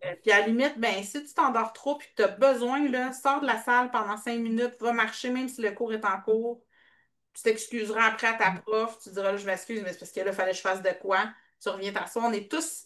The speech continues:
Speaker 1: physiologiquement, c'est normal de s'endormir durant un cours après le midi, là.
Speaker 2: Mm.
Speaker 1: Quand
Speaker 2: Ah
Speaker 1: que
Speaker 2: ouais,
Speaker 1: tu
Speaker 2: oui, parce que
Speaker 1: quand
Speaker 2: tu viens de
Speaker 1: t'as
Speaker 2: manger.
Speaker 1: mangé puis tu digères, fait que, euh,
Speaker 2: Mm.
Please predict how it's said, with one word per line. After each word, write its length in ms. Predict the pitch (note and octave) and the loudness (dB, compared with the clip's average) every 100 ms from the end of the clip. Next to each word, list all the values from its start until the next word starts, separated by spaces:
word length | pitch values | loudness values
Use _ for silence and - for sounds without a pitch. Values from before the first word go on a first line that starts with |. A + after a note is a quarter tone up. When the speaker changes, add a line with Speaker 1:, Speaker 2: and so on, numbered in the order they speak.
| G#3+ | -10
Speaker 1:
physiologiquement, 1000 | - C#4+ E4+ D#4 D4 C4 - C4 D#4 F4 | -6 0 2 4 4 0 -2 2 2 2
c'est 180 | C4+ | 2
normal 460 | A3+ G#3+ A3 B3 A#3+ | 2 2 6 6 6
de 80 | G3+ | 0
s'endormir 540 | G3 F#3 F#3 F#3+ G#3 | -2 -2 -2 -2 -4
durant 200 | G3+ F#3+ | -2 0
un 120 | F#3 F#3+ | 0 2
cours 300 | A#3+ A3+ F#3 | 2 4 4
après 260 | F3+ G3+ | 0 0
le 60 | G3 | -4
midi, 420 | G3 F#3 F3+ G#3+ | -4 -8 -10 -10
là. 120 | F3+ E3 _ _ _ _ _ _ _ G3 | -10 -12 _ _ _ _ _ _ _ -4
Speaker 2:
Mm. 180 | G3+ G3+ _ | -4 -4 _
Speaker 1:
Quand 140 | G#3 - | 0 4
Speaker 2:
Ah 120 | F3 | 4
Speaker 1:
que 0 | |
Speaker 2:
ouais, 140 | F#3 G3+ | 4 4
Speaker 1:
tu 0 | |
Speaker 2:
oui, 160 | A#3+ | 2
parce 160 | G3 G3 | 0 2
que 40 | G3+ | 4
Speaker 1:
quand 120 | F#3 F#3 | 4 2
Speaker 2:
tu 80 | F3+ | 4
viens 160 | G#3 | 4
de 40 | G3 | 6
Speaker 1:
t'as 120 | A3+ | 6
Speaker 2:
manger. 460 | F3 F#3+ F3+ F#3 B3 | 6 4 4 2 2
Speaker 1:
mangé 100 | B3 | -2
puis 120 | A3 | -8
tu 200 | - - | -14 -18
digères, 520 | - - G3 G3+ G3+ G3+ | -12 2 6 6 4 -2
fait 160 | F3 | -6
que, 680 | - F3+ E3+ _ _ _ F#3 | -4 -6 -6 _ _ _ -4
euh, 160 | F3+ | -2
Speaker 2:
Mm. 80 | E3 | -2